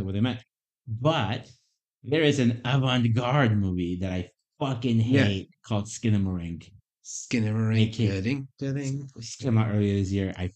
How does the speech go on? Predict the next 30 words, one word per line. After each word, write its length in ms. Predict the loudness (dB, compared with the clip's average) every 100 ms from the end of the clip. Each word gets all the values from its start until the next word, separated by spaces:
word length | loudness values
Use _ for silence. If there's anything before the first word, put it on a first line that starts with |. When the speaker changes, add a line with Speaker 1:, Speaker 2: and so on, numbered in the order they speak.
| _ _ -6
Speaker 1:
fucking 380 | -4 -2 0 -2
hate 340 | -2 -4 -4 -6
that 180 | -8
movie. 380 | -10 -12 -14 -12
It's 240 | -6 -4 -2
Speaker 2:
Yeah. 60 |
Speaker 1:
my 80 | -2
least 440 | -4 -2 -2 -2 -6
favorite 280 | -6 -6
movie 220 | -8 -10 -12
of 60 |
the 80 | -10
year. 280 | -12 -12 -14 _
Speaker 2:
Yeah. 300 | -8 -6 -6 -10 _ -6
Speaker 1:
Um, 480 | -4 -6 -8 -12 -14
Speaker 2:
The 60 | -6
most 220 | -6 -4
avant-garde 420 | -4 -4 -4 -4
movie 200 | -6 -6
I 20 |
think 160 | -8 -8
we 60 | -6
watched 320 | -8 -8 -8
is 100 | -8
the 60 |
one 160 | -6 -6
I 40 |
hate 220 | -6 -8 -8
the 60 |
most. 320 | -10 -10 -12